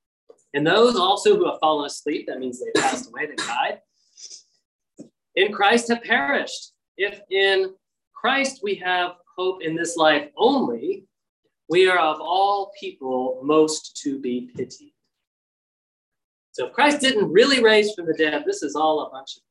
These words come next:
bunch of junk. People should pity us for our false hope. It's a very clear message here. If there is no resurrection from the dead, there is no hope. But in fact, Christ has been raised from the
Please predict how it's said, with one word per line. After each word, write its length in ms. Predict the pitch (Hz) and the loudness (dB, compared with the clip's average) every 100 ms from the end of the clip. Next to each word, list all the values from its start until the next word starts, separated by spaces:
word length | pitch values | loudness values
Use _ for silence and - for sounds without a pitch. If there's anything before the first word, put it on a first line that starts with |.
| _ _ _ _ | _ _ _ _
bunch 220 | - - - | -8 -6 -6
of 80 | |
junk. 220 | - - _ _ _ _ _ _ _ _ _ _ _ _ _ _ | -10 -16 _ _ _ _ _ _ _ _ _ _ _ _ _ _
People 180 | 151 147 | -8 -6
should 200 | - - - - | -6 -8 -8 -2
pity 200 | 175 117 | -2 -4
us 520 | - - - - - _ _ _ _ _ _ _ _ _ | -12 -12 -10 -10 -14 _ _ _ _ _ _ _ _ _
for 120 | 127 | -2
our 140 | 117 | -2
false 420 | - 147 143 - - | -2 0 0 0 -6
hope. 180 | 110 - _ _ _ | -12 -12 _ _ _
It's 80 | 135 | -10
a 100 | 135 | -2
very 260 | 180 208 | 2 2
clear 340 | 190 - 175 147 | 2 0 0 0
message 380 | 135 - - - | -2 -8 -14 -16
here. 180 | 104 - | -16 -8
If 60 | |
there 160 | - 175 | 0 2
is 180 | 214 135 | 2 2
no 200 | 175 240 | 2 4
resurrection 680 | 220 214 185 185 - 151 | 4 2 0 -2 -4 -8
from 140 | - 123 | -8 -10
the 80 | 120 | -4
dead, 400 | 147 160 156 - - - | 2 2 0 -6 -16 -2
there 160 | 143 135 | 0 0
is 180 | 117 | -6
no 460 | 123 151 160 156 - | -4 0 4 2 0
hope. 240 | 131 - - _ _ _ _ _ _ _ _ _ _ _ _ | -8 -8 -12 _ _ _ _ _ _ _ _ _ _ _ _
But 160 | 180 190 | 2 2
in 120 | 165 | 2
fact, 300 | 196 208 - | 2 0 -2
Christ 320 | 170 156 151 - | -2 -2 -4 -4
has 260 | 220 240 | -2 -2
been 240 | - 143 123 | -4 -8 -8
raised 300 | 120 120 - | -12 -14 -14
from 100 | |
the 80 | 117 | -18